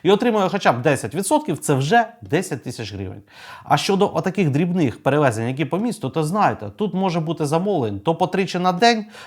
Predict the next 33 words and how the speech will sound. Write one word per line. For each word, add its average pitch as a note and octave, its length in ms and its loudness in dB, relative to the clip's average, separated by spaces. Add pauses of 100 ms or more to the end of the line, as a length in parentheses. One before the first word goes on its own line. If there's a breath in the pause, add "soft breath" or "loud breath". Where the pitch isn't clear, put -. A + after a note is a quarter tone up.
а C3+ 100 2
хоча F#3 260 4
бувають B2 360 4
дні, F#3+ 100 -2
коли G#2+ 260 -4
їх C#3+ 100 2
зовсім A#2 360 -4
може A#2 220 -4
і A2 40 -4
не G#2 100 -4
бути. - 300 -10
Тому C3+ 240 2
за C3+ 140 4
день D3 260 2
може C#3 200 4
бути B2 240 -2
прибутку B2 500 2
такі, A#2 260 -6
як G2 160 -2
гривень G#2 280 -2
триста, F#3+ 480 2 (240 loud breath)
а B2+ 100 4
якщо, D3 240 2
наприклад, G#2+ 460 -4
ще A2+ 160 -2
це A#2 120 -4
із G#2+ 100 -4
вантажниками, G#2 640 -2
то, A2 120 -4
можливо, B2+ 420 2
навіть G#2+ 280 2
гривень G2+ 320 -2
шістсот. G#3 500 -2